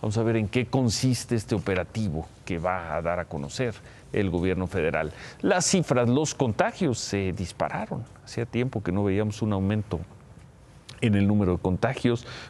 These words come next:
cuatro mil doscientas veintitrés en las últimas veinticuatro horas. Eh, las personas que perdieron la vida por covid en las últimas veinticuatro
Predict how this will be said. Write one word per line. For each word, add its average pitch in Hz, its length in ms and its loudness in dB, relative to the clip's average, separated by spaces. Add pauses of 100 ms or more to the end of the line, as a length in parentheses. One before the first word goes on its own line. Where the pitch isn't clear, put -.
cuatro 98 320 2
mil 101 300 4
doscientas 87 540 0
veintitrés 82 880 -2
en 92 160 0
las 78 180 -2
últimas 78 680 -2 (120)
veinticuatro 69 1300 -4 (1200)
horas. - 500 0 (960)
Eh, 92 260 6
las 90 220 4
personas 95 1080 2
que - 100 2
perdieron 95 340 4
la 90 80 6
vida 107 260 4
por 85 200 -4
covid 101 340 2
en 85 100 0
las 85 200 -2
últimas 85 360 0
veinticuatro 85 840 0